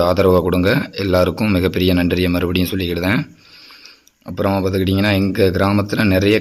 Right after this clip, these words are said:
கிழங்கு வகைகள் அதிகமா பயிரிடுவோம். அதுல நம்ம இந்த சேனக்கிழங்கு, இதெல்லாம் சேனக்கிழங்கு வகை. இதையும் நம்ம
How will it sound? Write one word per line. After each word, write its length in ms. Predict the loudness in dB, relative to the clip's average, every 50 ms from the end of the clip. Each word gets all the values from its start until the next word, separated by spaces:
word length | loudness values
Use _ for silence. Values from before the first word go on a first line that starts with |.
| -2 -2
கிழங்கு 340 | 0 2 2 2 2 2 2
வகைகள் 420 | 4 4 4 2 2 2 2 2 2
அதிகமா 320 | 0 0 0 0 0 0 0 0 0
பயிரிடுவோம். 520 | 0 0 0 0 -2 -2 -4 -4 -4 -4 -6 -8 -10 -16 -20 -20 -20 -20 -20 _ -20 -20 _ -16 -12
அதுல 220 | -10 -8 -6 -6 -6
நம்ம 160 | -6 -6 -6 -8
இந்த 120 | -8 -8 -6 -6
சேனக்கிழங்கு, 520 | -4 -4 -4 -2 -2 -2 -2 -2 -2 -2 -2
இதெல்லாம் 320 | -2 -2 -2 -2 -2 -4 -4
சேனக்கிழங்கு 520 | -4 -4 -4 -4 -4 -4 -4 -2 -2 -2 -2
வகை. 180 | -2 -2 -2 -4 -4 -8 -10 -16 -20 _ _ _ _ _ _ -20 -20 -20 -20 -20 -20 -20 -20 -18 -14 -10 -8
இதையும் 280 | -6 -4 -4 -4 -2
நம்ம 320 | -2 -2 -2 -2 -2 -4